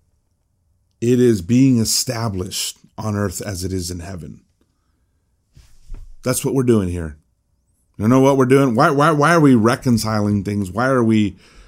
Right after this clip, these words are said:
trying to forgive each other, love one another? Why are we growing in all these things? Why are we striving and fixing our eyes on Jesus?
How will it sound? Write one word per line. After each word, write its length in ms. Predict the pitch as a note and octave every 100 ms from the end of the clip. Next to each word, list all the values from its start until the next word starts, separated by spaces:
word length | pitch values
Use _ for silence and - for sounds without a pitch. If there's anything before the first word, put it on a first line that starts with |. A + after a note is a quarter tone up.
| _ _
trying 340 | - A#2+ C3 A#2
to 80 | G#2+
forgive 420 | A2+ G#2 A#2+ A2+
each 180 | G#2+ A2+
other, 240 | A2 G#2+
love 320 | G#2 A2 A2
one 160 | G2+ G#2
another? 360 | G#2 G#2+ G2+
Why 160 | G2+ A#2+
are 100 | C#3
we 140 | A#2+ G2+
growing 460 | A2 A#2 A#2+ A#2
in 100 | A2+
all 160 | G#2+ A2
these 220 | G#2 -
things? 300 | A2+ G#2+ - - -
Why 160 | A2+ C3+
are 120 | D#3+
we 120 | C#3
striving 600 | A#2 - B2+ C#3 C3+ C3
and 140 | A#2 G#2+
fixing 340 | C3 - B2+
our 100 | A#2
eyes 220 | A#2 A#2+
on 160 | A2+ G#2+
Jesus? 420 | G#2 A2+ G#2+ G#2+